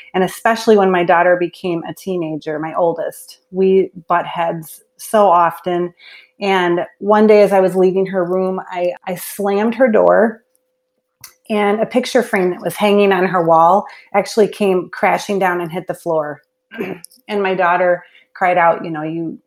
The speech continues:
you slammed the door and my frame fell," and I opened the door. I immediately felt that guilt. I felt so bad. I said, "I'm so sorry. I was wrong. I will, I will not do that again." Well, about a month or two later, we had a fight that was even bigger.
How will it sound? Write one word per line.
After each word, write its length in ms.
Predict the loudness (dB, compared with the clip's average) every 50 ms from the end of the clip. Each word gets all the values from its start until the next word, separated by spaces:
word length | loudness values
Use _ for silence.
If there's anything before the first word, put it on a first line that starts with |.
| _
you 140 | -14 -10 -10
slammed 400 | -10 -8 -4 -2 0 0 0 0
the 80 | 0 2
door 240 | 4 4 4 4 4
and 80 | 2
my 140 | 0 -2 -2
frame 280 | -2 -2 -2 0 -2 0 0
fell," 180 | 2 2 2
and 120 | 2 0 -2
I 80 | -2 0
opened 360 | 2 4 4 4 2 2 0
the 40 | 0
door. 280 | 0 2 2 4 4 2
I 80 | 0
immediately 500 | -2 -2 -2 -2 0 0 0 0 0 -2
felt 300 | -4 -2 0 0 0 0 0
that 220 | -2 -2 -2 -2
guilt. 240 | 0 0 0 0 -2
I 80 | -4 -10
felt 300 | -6 -4 -4 -4 -4 -6
so 260 | -8 -4 -2 -2 0
bad. 360 | 0 0 0 2 2 0 0
I 120 | -2 -6 -10
said, 220 | -10 -10 -10 -8
"I'm 120 | -8 -10 -12
so 240 | -12 -8 -6 -6
sorry. 600 | -6 -8 -8 -8 -6 -4 -4 -4 -4 -4 -6 -8 -10
I 80 | -12
was 180 | -12 -12 -12 -10
wrong. 460 | -8 -6 -4 -2 -2 -2 -4 -6 -8 -10
I 80 | -10 -6
will, 160 | -4 -2 -2 -2
I 60 | -2
will 140 | -2 -2 -2
not 320 | -2 0 -2 -2 -2 -4
do 100 | -4 -4
that 160 | -2 -2 -4 -4
again." 400 | -8 -10 -10 -10 -10 -12 -16 -20 _ _ _ _ -20 -20 -20 _ _ _ _ _ _ _
Well, 240 | 0 2 4 4 4
about 300 | 4 4 4 2 2 2
a 60 | 2
month 240 | 2 0 -2 -2 -2
or 60 | -4
two 220 | -4 -4 -4 -2
later, 480 | 0 0 0 0 0 0 -2 -2 -4 -4 -6
we 80 | -10 -8
had 180 | -4 -4 -4
a 60 | -4 -4
fight 340 | -4 -2 -2 -2 -2 -2
that 140 | -6 -6 -6
was 180 | -6 -8 -8 -8
even 300 | -8 -6 -6 -6 -6 -4
bigger. 420 | -4 -4 -2 -2 -4 -4 -4 -8